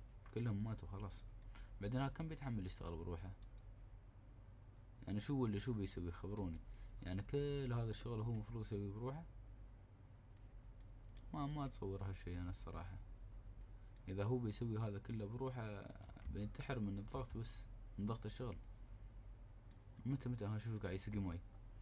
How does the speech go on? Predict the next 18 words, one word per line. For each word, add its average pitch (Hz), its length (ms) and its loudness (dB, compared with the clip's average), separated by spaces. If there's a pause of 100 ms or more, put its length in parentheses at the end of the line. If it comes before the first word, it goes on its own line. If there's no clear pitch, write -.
(480)
زين، 101 160 4
سقى 110 260 2
هذا 98 220 4
ماي 95 240 0
بعدين. 98 340 2 (2000)
يا 113 220 2
إن 117 280 6
نكنسل 113 360 2
الموضوع 101 560 4
كامل، 120 380 2
يا 117 100 4
إن 117 60 4
نكنسله. 113 480 2
خلاص 113 300 0
شوفوا 123 220 2
ستريس 98 380 -2
ماله 87 220 2
يرتفع. 87 520 -4